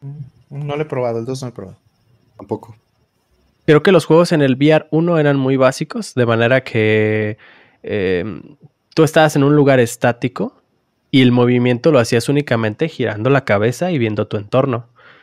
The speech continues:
Speaker 3: Y cuando querías desplazarte a otro lugar, por ejemplo en un shooter, solamente hacías como, eh, point and click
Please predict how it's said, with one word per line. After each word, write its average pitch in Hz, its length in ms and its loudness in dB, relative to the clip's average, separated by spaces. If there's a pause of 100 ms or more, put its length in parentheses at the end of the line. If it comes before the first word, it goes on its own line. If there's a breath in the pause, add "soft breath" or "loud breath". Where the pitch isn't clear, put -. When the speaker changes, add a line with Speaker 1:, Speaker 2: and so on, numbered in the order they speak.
(260 soft breath)
Speaker 3:
Y 139 120 0
cuando 131 380 2
querías 131 280 4
desplazarte 156 720 0
a 156 60 4
otro 160 160 -4
lugar, 165 320 0
por 123 120 0
ejemplo 110 300 -4
en 117 100 -4
un 120 100 -4
shooter, 143 400 -6 (280)
solamente 127 500 0
hacías 123 220 0
como, 123 400 0
eh, 113 720 -2
point 123 280 0
and 117 140 -2
click - 380 -2